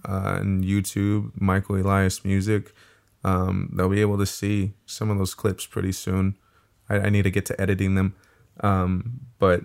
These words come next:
I have literally the clips of him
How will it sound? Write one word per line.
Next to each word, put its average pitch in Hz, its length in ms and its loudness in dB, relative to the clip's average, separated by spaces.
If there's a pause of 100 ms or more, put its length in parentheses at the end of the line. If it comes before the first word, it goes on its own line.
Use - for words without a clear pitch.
(300)
I 98 120 2
have 95 560 2
literally 95 420 0
the 92 140 -2
clips - 440 -2
of 90 300 -2 (160)
him 95 540 2